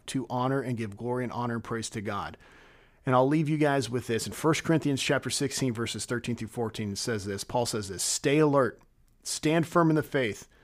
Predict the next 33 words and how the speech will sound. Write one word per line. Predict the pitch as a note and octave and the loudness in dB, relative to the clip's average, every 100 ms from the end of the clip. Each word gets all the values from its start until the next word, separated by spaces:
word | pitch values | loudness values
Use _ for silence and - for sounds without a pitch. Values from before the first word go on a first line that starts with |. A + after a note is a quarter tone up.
| _ _ _ | _ _ _
show | - - D3 D3 | -4 2 2 2
courage, | - C#3+ B2 A2 | 4 4 2 0
be | C3 | 0
strong. | B2+ - C3+ G#2 E2 - - _ - | 0 2 0 0 -6 -14 -20 _ -6
Everything | B2 C#3+ D3+ D#3 | 0 0 2 2
you | C#3+ | 2
do | C3 B2 | 2 0
should | - A#2 | 0 -2
be | |
done | A#2 A#2 A2+ | -2 -2 -2
in | G#2+ | -4
love." | G2+ E2+ - - _ _ _ | -6 -8 -14 -20 _ _ _
We | B2 | 0
already | B2 C#3+ | 2 2
talked | C#3 C#3+ C3+ | 4 2 4
about | B2 A#2+ - | 2 -2 -2
this. | G2 F2+ - - _ _ _ - | -10 -8 -12 -14 _ _ _ -12
To | A2 | -4
be | B2+ | 0
an | A#2+ | 2
alpha | C#3+ D3+ | 2 2
Christian | - C#3+ D3 | 0 2 2
male | C3 B2 | 2 0
is | A#2+ - | -4 -4
to | A#2+ | -4
be | B2 | -2
a | A#2 | -2
man | A#2 | -2
who | A2 | -4
studies, | G#2 - B2+ C3 A2+ | -6 -4 -2 -2 -2
knows, | A#2+ A#2 | -4 -4
applies, | A2 - A2 G#2 G2+ | -6 -4 -4 -4 -6
lives, | A2 A2 | -6 -6